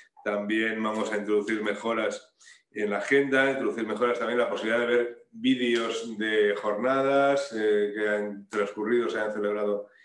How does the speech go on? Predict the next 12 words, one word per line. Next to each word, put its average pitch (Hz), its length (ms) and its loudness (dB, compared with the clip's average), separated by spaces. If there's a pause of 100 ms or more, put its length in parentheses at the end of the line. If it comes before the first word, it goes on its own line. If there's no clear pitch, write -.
(280)
en 110 160 -2
el 104 100 -2
colegio, 135 600 0 (480)
eh, 104 360 0
jornadas 104 420 -2
de 101 60 -2
formación, 101 480 0
jornadas 107 440 -2
de, 101 340 0
de 104 80 0
orientación 98 440 -2
profesional. 107 800 0